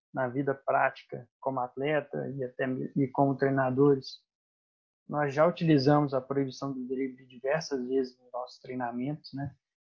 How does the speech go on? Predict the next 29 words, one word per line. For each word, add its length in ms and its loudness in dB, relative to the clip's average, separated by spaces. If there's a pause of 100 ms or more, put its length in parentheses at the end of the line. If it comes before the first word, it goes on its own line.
(440)
E, 1000 2 (880)
mas 300 4
a 40 6
gente 280 4
não 160 8
sabe 360 12
exatamente, 880 4 (280)
é, 420 -6 (880)
do 140 -4
ponto 240 0
de 80 -2
vista 300 -6
tático, 720 0 (100)
o 120 -4
que 260 -6
no 180 2
jogo 300 2
acontece. 640 -6
A 60 -8
gente 300 -20 (840)
tem 280 -2
essa 340 -2 (380)
percepção 720 -2
de 120 -6
que 160 -4
aumenta-se 760 -2 (680)
o 100 -6
jogo 220 2
coletivo 920 0